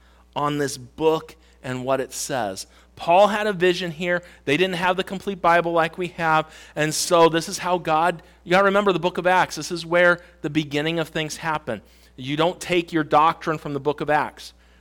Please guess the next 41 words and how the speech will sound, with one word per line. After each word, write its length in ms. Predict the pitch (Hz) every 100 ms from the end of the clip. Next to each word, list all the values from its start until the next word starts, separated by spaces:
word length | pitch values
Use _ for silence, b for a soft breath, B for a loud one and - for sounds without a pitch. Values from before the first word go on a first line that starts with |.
| -
We 100 | 131
get 160 | 139 147
the 100 | 131
history 520 | 170 170 - 180 180
and 100 | 160
how 160 | 160
things 240 | 160 165 151
begin. 420 | 147 147 160 160 b b -
Don't 280 | 143 180 170
get 180 | 170
your 280 | 170 175 165 - b b
doctrine 460 | 156 156 - 160
from 180 | 156 175
Acts. 400 | 147 147 143 - 147
Get 200 | 151 160
your 400 | 151 151 147 139 b b b b _ -
history 440 | 208 - 208 196
of 140 | 190
it 380 | 196 202 - - _
and 160 | - 139
use 220 | 165 165
that, 380 | 151 170 170 170
but 100 | 160
get 140 | 185
your 100 | 185
doctrine 460 | 170 165 165 - 160
from 160 | 160 139
Paul's 320 | 165 151 139
epistles. 520 | - 135 - 110 - b b b b
So 100 | - 185
we 120 | 185
see 260 | - 220
that 200 | 208 196
he 120 | 180 165
has 260 | 190 196
this 160 | 175 156
vision, 400 | 156 185 175 165
and 140 | 156
look 200 | 180 185
with 160 | 185 170
me 300 | 170 165